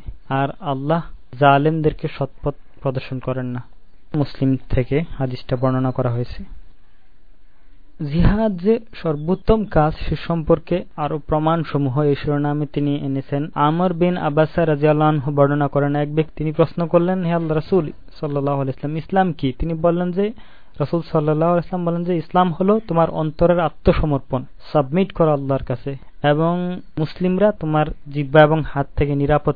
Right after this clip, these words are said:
থাকবে।" সে বলল, "ইসলামের সর্বোত্তম কি?" আল্লাহ রাসূল বললেন যে, "ঈমান।"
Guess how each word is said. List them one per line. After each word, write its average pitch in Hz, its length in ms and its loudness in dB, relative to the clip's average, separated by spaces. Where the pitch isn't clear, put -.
থাকবে।" 123 380 0
সে - 160 0
বলল, 185 460 4
"ইসলামের 196 520 4
সর্বোত্তম 160 640 2
কি?" 127 220 -6
আল্লাহ 156 260 2
রাসূল 220 400 0
বললেন 165 360 2
যে, 190 180 0
"ঈমান।" 151 520 2